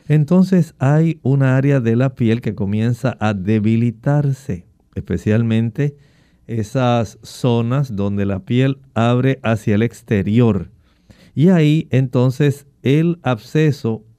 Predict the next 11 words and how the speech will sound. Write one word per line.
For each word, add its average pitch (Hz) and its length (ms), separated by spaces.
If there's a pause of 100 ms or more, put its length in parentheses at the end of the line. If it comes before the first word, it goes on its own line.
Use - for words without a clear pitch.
(180)
en 135 220
algún 113 440
momento 131 680 (120)
va 98 420 (160)
a 131 400
reventarse, 120 1500 (640)
va 113 440
a 147 40
facilitar 113 1120 (420)
que 101 200
drene 107 800